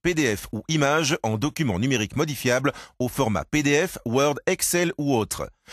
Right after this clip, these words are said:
De plus, grâce à la compression intelligente haute qualité d'Iris, vos documents P D F sont jusqu'à cinq fois plus petits que l'image d'origine. Les documents sont plus faciles à rechercher, récupérer, stocker et partager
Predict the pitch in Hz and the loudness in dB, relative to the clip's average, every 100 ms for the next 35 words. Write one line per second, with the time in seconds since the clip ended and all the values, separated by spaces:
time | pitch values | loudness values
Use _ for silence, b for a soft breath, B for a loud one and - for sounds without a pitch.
0 | B 85 98 147 214 - 113 147 - 98 | B -6 -4 -2 -2 -2 0 0 2 0
1 | 82 180 175 160 139 139 151 147 139 123 | -2 -2 -2 0 0 2 0 0 0 0
2 | - 175 208 - 165 156 98 104 131 156 | -2 -2 -2 -2 -2 -2 -2 0 0 0
3 | - 131 B B 92 120 156 185 147 92 | 0 -2 B B -4 -2 0 0 -2 0
4 | 165 139 135 147 - - 147 139 165 170 | 2 4 2 0 -4 -2 0 0 0 0
5 | - 226 240 - 196 175 143 - 160 127 | 0 0 -2 -2 -2 0 -2 -2 -2 0
6 | 123 127 104 120 117 107 92 65 - B | 2 2 2 0 0 0 -2 -6 -14 B
7 | B B 90 98 139 - 131 147 131 123 | B B -4 -2 -2 0 0 2 0 -2
8 | 113 156 - 135 98 110 139 - 117 82 | 0 0 2 2 2 2 2 2 0 -2
9 | b b 104 175 196 185 117 85 - 170 | b b -4 -2 0 0 0 -2 -2 -2
10 | - 170 - 90 - 170 - 139 139 | 0 0 0 -4 -2 0 2 2 2